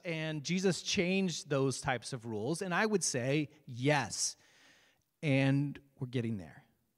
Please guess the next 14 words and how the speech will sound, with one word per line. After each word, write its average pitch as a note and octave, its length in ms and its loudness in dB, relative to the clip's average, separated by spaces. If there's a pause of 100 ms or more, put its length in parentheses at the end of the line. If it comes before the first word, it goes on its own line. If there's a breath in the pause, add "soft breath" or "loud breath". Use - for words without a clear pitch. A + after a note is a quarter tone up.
(880)
Now, C3 80 -2
here's D3 180 -2
the C3+ 80 -6
thing. - 220 -10 (720)
Depending G3+ 300 6
on F3 100 4
your C#3+ 140 2
intent, A2+ 460 -2
this, - 360 0
uh, A#2 200 -6
step - 460 -2
can A#2+ 180 -6
be, A#2 440 -6
uh, B2 60 -12